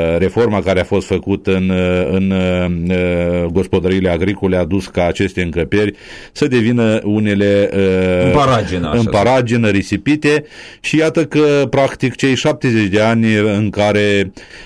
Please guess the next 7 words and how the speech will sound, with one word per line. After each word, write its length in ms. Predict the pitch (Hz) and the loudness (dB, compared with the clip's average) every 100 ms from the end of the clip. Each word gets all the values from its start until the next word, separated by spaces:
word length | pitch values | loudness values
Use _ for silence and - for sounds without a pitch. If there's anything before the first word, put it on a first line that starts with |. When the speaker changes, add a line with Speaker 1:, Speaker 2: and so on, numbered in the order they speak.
| - | -4
Speaker 1:
uh, 160 | 98 | 0
localitatea 640 | 104 101 101 101 120 127 120 | 2 2 0 0 0 2 2
noastră 460 | 117 113 - 110 | 2 -2 0 0
a, 500 | 101 101 98 95 95 | 2 2 2 2 0
a 40 | 101 | 0
muncit, 640 | 98 90 82 143 147 - | 0 -2 0 -2 -2 -2
uh, 600 | 127 123 120 117 117 110 | 0 2 2 2 2 2